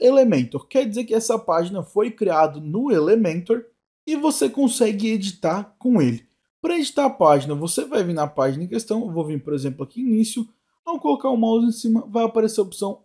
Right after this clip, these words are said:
editar com Elementor. Podemos clicar e ao clicar será aberto a página do Elementor.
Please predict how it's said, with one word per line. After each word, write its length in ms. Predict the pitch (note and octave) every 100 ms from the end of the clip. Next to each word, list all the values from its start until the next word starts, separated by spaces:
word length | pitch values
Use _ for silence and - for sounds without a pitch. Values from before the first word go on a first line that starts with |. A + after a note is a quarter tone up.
| -
editar 680 | C#4+ G#3 A3 - G#3+ F3 -
com 180 | G#3+ D#3
Elementor. 640 | E3+ G3 C#3+ B2 - - _
Podemos 440 | A3 D#3+ D3+ C#3
clicar 560 | - C4 - F#3 A3 - _ _ _ A#3
e 80 |
ao 220 | B3+ B3+ B3+
clicar 480 | B3 - F#3 F#3+
será 340 | F3 G3+ F3 E3+
aberto 480 | D3+ C#3+ C#3+ - -
a 180 | G3
página 640 | F#3 - C3+ C3 C#3+ D#3+ D#3+
do 200 | D#3+ G3
Elementor. 500 | G#3 B3 A#3 A3+